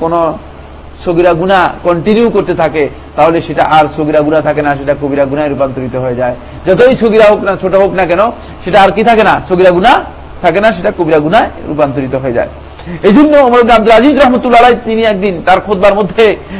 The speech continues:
লোকদেরকে লক্ষ্য করে বলতেছিলেন, ওমর ইবনে আব্দুল আজিজ রাহমাতুল্লাহ আলাইহি বলেন, "আইয়ুহান নাস, হে লোক সকল, হে মানব গোষ্ঠী, মান আলাম্মা বিযামবিন, তোমাদের মধ্যে যে ব্যক্তি কোনো একটা ছোট গুনাহে লিপ্ত হয়, কোনো কারণে ছোট গুনাহে যদি সে সম্পৃক্ত হয়ে যায়,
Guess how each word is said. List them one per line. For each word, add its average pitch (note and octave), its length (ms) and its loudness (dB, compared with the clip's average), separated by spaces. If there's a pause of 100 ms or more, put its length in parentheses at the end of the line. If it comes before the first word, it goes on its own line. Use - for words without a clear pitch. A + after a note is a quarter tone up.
লোকদেরকে F#3 400 2
লক্ষ্য G3+ 260 0
করে G3+ 160 2
বলতেছিলেন, E3+ 720 0 (360)
ওমর E3 140 -2
ইবনে D#3+ 120 -2
আব্দুল D#3 200 2
আজিজ D3+ 300 0
রাহমাতুল্লাহ D3 400 -2
আলাইহি C3+ 160 -2
বলেন, E3 180 -2 (100)
"আইয়ুহান C3+ 380 -4
নাস, B2+ 480 -4 (880)
হে B3+ 60 2
লোক B3 300 2
সকল, F3 320 -6 (180)
হে E3+ 60 -6
মানব D#3+ 240 0
গোষ্ঠী, D3+ 480 -6 (500)
মান G3 160 0
আলাম্মা C4 500 4
বিযামবিন, A#3+ 640 2 (120)
তোমাদের A3+ 300 0
মধ্যে A3 200 -2
যে G#3 100 0
ব্যক্তি G3 260 -4
কোনো G#3+ 180 -4
একটা G#3+ 160 -4
ছোট G#3 200 -6
গুনাহে G#3 280 0
লিপ্ত G3 260 -2
হয়, F#3 260 0 (440)
কোনো B3 180 2
কারণে A#3 300 2
ছোট G3+ 160 -6
গুনাহে G3+ 260 2
যদি G#3+ 200 0
সে F#3+ 120 -8
সম্পৃক্ত F#3+ 420 -4
হয়ে F3+ 240 4
যায়, A#3+ 220 6